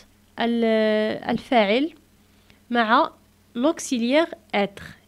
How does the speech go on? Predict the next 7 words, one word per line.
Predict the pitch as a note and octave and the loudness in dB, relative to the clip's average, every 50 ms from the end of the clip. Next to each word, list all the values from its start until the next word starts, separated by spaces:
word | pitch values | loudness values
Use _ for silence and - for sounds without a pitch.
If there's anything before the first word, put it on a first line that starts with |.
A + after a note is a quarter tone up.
| _ _ - | _ _ -2
Il | C#4+ D#4+ | -2 -2
s'accorde | D#4+ - - B3+ A3+ A3 - C4+ C#4+ D#4 D#4 B3+ - - | -2 -2 -2 -2 -2 0 0 2 2 2 2 0 -2 0
avec | A3 G#3+ G#3 G#3 C4 D#4 D4+ - - - - _ - | 0 0 0 2 0 0 -2 -2 -12 -20 -20 _ -8
le | A#3 A3 G#3+ | -4 -4 -4
sujet | G#3 - - - D#4 C#4+ A#3+ B3 B3+ D4+ D#4+ F#4+ - | -4 -4 -4 -2 -2 0 2 2 0 0 0 -4 -8
de | A#3 G3+ G#3+ | -6 -2 0
l'auxiliaire | A3 G#3+ A3 B3+ D4+ D4+ - - - B3 A3 A#3 C4 D4 D4+ - | 0 2 2 0 -2 -2 -4 -8 -6 -4 -4 -2 -2 -2 -4 -6